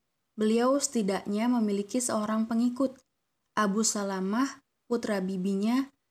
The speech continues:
Barrah. Kini datang bantuan tak terduga yang dapat memperkuat agama baru itu. Abu Salamah memiliki sepupu yang kaya raya dari pihak ayahnya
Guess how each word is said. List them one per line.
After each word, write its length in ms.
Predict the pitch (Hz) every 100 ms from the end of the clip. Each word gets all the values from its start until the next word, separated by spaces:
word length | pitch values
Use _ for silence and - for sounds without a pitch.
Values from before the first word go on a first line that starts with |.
| _
Barrah. 560 | 208 190 185 180 - - _ _ _ _ _ _ _ _ _
Kini 240 | - 269 311
datang 320 | 269 240 220
bantuan 560 | 196 196 202 220 233 233
tak 160 | -
terduga 480 | 190 185 190 208 208
yang 160 | 196 185
dapat 320 | 185 220 220
memperkuat 720 | 202 190 190 - 202 208 214
agama 320 | 196 214 240
baru 320 | 208 185 185
itu. 240 | 180 - 175 - _ _ _ _ _ _ _ _ _ _
Abu 240 | 220 208
Salamah 560 | 233 240 240 247 294 285
memiliki 480 | 226 208 208 208 269
sepupu 480 | 247 226 208 240 233
yang 160 | 214
kaya 320 | 208 202 208
raya 320 | 196 190 202 233
dari 240 | 220 214
pihak 320 | 214 196 196
ayahnya 640 | 202 190 190 - 185 208